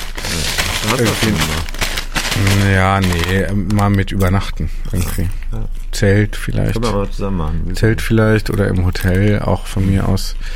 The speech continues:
Speaker 2: Vielleicht, ähm, das klappt jetzt im August nicht mehr, aber vielleicht, äh, wirklich nach Münster, da den Bruder besuchen.
Speaker 1: Münster, hm.
Speaker 2: So Münster ist ja, was ist das von hier? So
Speaker 1: Rheine.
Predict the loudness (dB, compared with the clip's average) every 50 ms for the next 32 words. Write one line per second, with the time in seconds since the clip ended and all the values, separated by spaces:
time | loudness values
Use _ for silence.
0 | -4 -4 -4 -4 -4 -2 0 2 4 4 4 2 2 0 -2 -4 -4 -4 -6 -6
1 | -6 -4 -2 0 2 2 4 4 4 4 2 2 2 2 0 0 -2 -4 -6 -6
2 | -6 -4 -4 -2 -2 -2 -2 -2 -2 -2 -2 -2 -4 -2 0 0 0 2 0 0
3 | 0 0 -2 -2 0 -2 -2 0 0 2 2 2 2 2 2 2 0 0 0 0
4 | 0 0 0 -2 -2 -4 -2 -2 0 0 2 2 2 2 2 2 2 0 0 -2
5 | -2 -2 -2 -2 0 2 2 2 2 2 0 -2 -4 -4 -2 0 0 0 -2 -4
6 | -6 -8 -6 -4 -2 -2 0 -2 0 0 0 2 2 2 2 2 0 0 0 0
7 | -2 -2 -2 -2 0 0 2 0 0 -4 -10 -14 -14 -14 -12 -12 -12 -12 -12 -12
8 | -12 -14 -10 -6 -2 0 0 0 0 -2 -4 -6 -6 -4 -4 -4 -4 -4 -4 -6
9 | -6 -8 -8 -10 -12 -6 -2 0 2 4 4 4 4 2 2 0 -2 -2 0 0
10 | 0 -2 -4 -6 -10 -12 -12 -12 -12 -12 -12 -6 -2 -2 -2 0 0 0 0 0
11 | 0 -2 -6 -10 -10 -6 -2 -2 -2 0 0 0 0 0 0 0 0 2 2 4
12 | 4 4 4 2 0 -2 -2 0 0 0 0 0